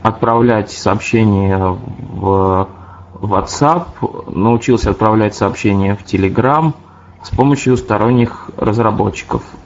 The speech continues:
Вот. И также, по-моему, даже у него есть поддержка, а, навигатора Osmond, тоже написали такой скрипт, с помощью которого можно было строить маршруты и, ну,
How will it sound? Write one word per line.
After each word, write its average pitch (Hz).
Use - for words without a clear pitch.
Вот. 104
И 143
также, 127
по-моему, 110
даже 110
у 104
него 107
есть 107
поддержка, 104
а, 104
навигатора 104
Osmond, 135
тоже 104
написали 104
такой 98
скрипт, 127
с -
помощью 120
которого 120
можно 110
было 104
строить 104
маршруты 110
и, 117
ну, 127